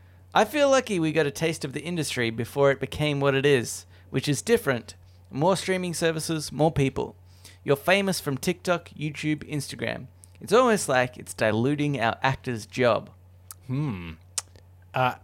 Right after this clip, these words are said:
Speaker 2: before I get into it, 'cause
Speaker 1: Mm-hmm.
Speaker 2: I've, I actually have many thoughts about it. I, I, wa-, I watched this entire interview.
Speaker 1: Oh, that's good.
Speaker 2: Yeah.
Speaker 1: 'Cause I didn't. I've got that one quote to go off. <laughs>
Speaker 2: Part of a series of videos gets released every year, and I always watch 'em.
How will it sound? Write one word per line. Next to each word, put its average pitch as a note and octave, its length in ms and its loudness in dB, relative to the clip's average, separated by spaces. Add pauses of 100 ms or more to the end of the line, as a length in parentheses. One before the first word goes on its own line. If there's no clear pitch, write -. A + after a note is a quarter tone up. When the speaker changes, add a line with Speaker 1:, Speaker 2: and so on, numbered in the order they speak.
(240)
Speaker 2:
before E3 400 2
I E3 80 4
get C3 200 0
into A2 320 -6
it, F#2+ 140 -12 (240)
'cause A#2+ 120 -4
Speaker 1:
Mm-hmm. C3 160 0
Speaker 2:
I've, B2 260 2
I A#2+ 220 -2
actually C3 240 0
have A#2 100 -2
many G#2+ 140 -2
thoughts F#2 320 -8
about D#2+ 320 -8
it. - 100 -20
I, A2 280 0
I, - 20 4
wa-, C#3+ 160 0
I C#3+ 100 2
watched D3 240 0
this G#2+ 100 -8
entire G2 300 -6
interview. F2 320 -12 (180)
Speaker 1:
Oh, D3 140 8
that's E3+ 200 4
good. D#3 280 2
Speaker 2:
Yeah. A#2+ 120 -10 (100)
Speaker 1:
'Cause - 100 -6
I D#3 120 8
didn't. A2 280 0 (300)
I've C#3 120 2
got D3 180 4
that C3+ 180 2
one B2+ 220 2
quote A2 240 2
to A#2 60 -6
go A2+ 120 0
off. - 240 0
<laughs> - 440 4
Speaker 2:
Part D#3+ 180 4
of E3 60 4
a D#3 40 0
series D3 360 2
of A#2 80 -4
videos A#2+ 320 0
gets A2 200 -4
released G#2 300 -4
every G#2 160 -2
year, G#2+ 160 0
and A2+ 80 2
I G#2+ 80 2
always F#2 300 -4
watch F2+ 240 -12
'em. - 60 -16